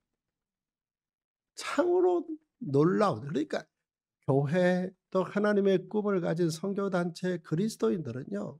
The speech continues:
세상의 방식하고는 다릅니다. 그러니까 세상 기준적 계산만 가진 사람들은 그리스도인과 그리스도인의 공동체의 중요 결정을 이해할 수가 없습니다. 그러니까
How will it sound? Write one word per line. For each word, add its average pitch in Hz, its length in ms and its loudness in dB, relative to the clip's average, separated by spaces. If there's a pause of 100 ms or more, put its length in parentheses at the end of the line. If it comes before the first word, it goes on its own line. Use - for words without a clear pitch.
세상의 277 760 0
방식하고는 170 560 -6
다릅니다. 160 480 -6
그러니까 180 320 2 (460)
세상 311 560 4
기준적 190 560 2
계산만 175 500 2
가진 143 300 -4
사람들은 120 800 -4 (560)
그리스도인과 139 1080 0
그리스도인의 151 640 0
공동체의 147 1300 2 (1000)
중요 156 360 6
결정을 135 580 2
이해할 135 400 4
수가 - 280 -6
없습니다. - 600 -10 (1200)
그러니까 160 260 -2